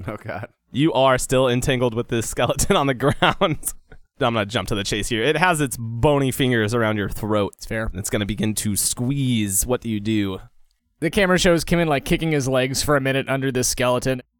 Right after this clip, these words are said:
Speaker 3: I think my dagger's gone careening off just because that's where this cinema is. And Kimmin's kicking his legs, and I'm gonna straighten out, bring my legs up, and I'm gonna wrap my legs around its torso and try to drag it over to the side, and then hopefully, if we get that far, begin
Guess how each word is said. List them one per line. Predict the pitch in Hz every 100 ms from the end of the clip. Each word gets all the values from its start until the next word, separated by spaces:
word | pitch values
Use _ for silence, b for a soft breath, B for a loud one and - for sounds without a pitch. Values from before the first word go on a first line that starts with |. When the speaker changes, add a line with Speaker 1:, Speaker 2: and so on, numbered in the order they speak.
| _ -
Speaker 3:
I | 160
think | - 180
my | 156
dagger's | 147 135 135 135 120
gone | 135 123 117
careening | - 170 160 156 143
off | 131 131 127
just | 147 131
because | 135 139 120
that's | 127 120
where | 135 123
this | 117 117
cinema | 143 131 123 113
is. | 117 107 - b b
And | 165 160 147 156
Kimmin's | 180 156 151 131
kicking | - 175 147
his | 139 135
legs, | 135 123 139
and |
I'm | 139
gonna | 135 123 -
straighten | - - 160 143
out, | 147 -
bring | 151 151
my | 139
legs | 127 131 127
up, | 147
and | 139
I'm |
gonna | 135 123
wrap | 131 135
my | 151 139
legs | 120 123 139
around | 139 127
its | 107 -
torso | - 131 147 196 214 226 b
and | 139 139
try | 131 147
to | 131
drag | 127 131 143
it | 151 147
over | 147 147
to | 131
the | 131
side, | - 127 139 135
and | 131
then | 131 127 113 _ -
hopefully, | 170 226 - 165 156 170
if | 135
we | 131
get | 143 139
that | 110
far, | - 123 123
begin | 117 139 139